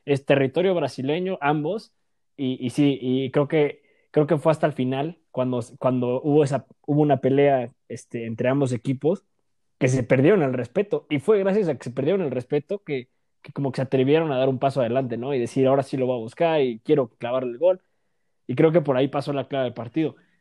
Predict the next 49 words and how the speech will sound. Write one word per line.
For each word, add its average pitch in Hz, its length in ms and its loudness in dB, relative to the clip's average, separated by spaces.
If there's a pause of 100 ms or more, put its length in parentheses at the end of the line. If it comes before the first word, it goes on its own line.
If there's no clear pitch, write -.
(140)
Ahora, 143 180 4
a - 20 4
lo 135 100 0
mejor, 151 360 2
y 160 160 0
como 127 260 -10
dices 139 200 -6
bien 135 200 -8
tú, 180 140 2
¿no? 143 220 -4
Ahora, 135 200 -4 (240)
en 131 120 -6
la 123 80 -6
semifinal, 139 560 0
si 120 140 -10
se 120 120 -8
llegan 143 260 -2
a 131 40 -10
enfrentar 123 400 -4
contra 120 320 -6
Tigres, 151 520 0 (460)
eh, 113 440 -6
pues 113 200 -8
ya 131 140 6
no 139 120 4
tendrían 135 440 4
esa 113 140 -6
excusa, 123 380 -6
¿no? 135 300 -8
De, 107 300 -6
ya, 117 320 4 (420)
aquí 117 240 2
son 139 140 6
dos 135 140 4
equipos 139 400 2
que 123 100 0
nunca 127 280 0
se 131 80 -2
han 131 80 0
enfrentado, 127 520 2
por 123 120 0
lo 117 80 -2
menos 127 260 -2
no 131 80 -2
en 135 40 -2
los 131 140 -4
últimos 127 360 -2
años, 147 300 -2
entonces, 123 560 -8